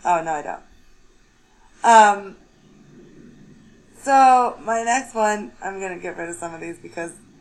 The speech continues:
I feel like I have too many, um, <laughs> is Julian Baker from One Tree Hill. Um, 'cause I think that he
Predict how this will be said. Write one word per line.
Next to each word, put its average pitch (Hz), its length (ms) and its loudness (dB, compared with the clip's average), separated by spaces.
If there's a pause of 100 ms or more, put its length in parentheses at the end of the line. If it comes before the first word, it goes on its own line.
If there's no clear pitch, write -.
I 175 60 -16
feel 175 140 -8
like 170 140 -10
I - 20 -12
have 160 160 -8
too 165 100 -14
many, 156 240 -14 (640)
um, 226 240 2 (1160)
<laughs> 415 60 -16 (920)
is 208 720 -2 (300)
Julian 214 760 -4
Baker 180 500 -6
from 170 340 -10 (380)
One 180 140 -8
Tree 180 140 -10
Hill. 151 280 -8 (2250)
Um, 185 420 2 (140)
'cause 196 180 -2
I 196 100 0
think 196 300 -10
that 190 280 -4
he 196 720 -14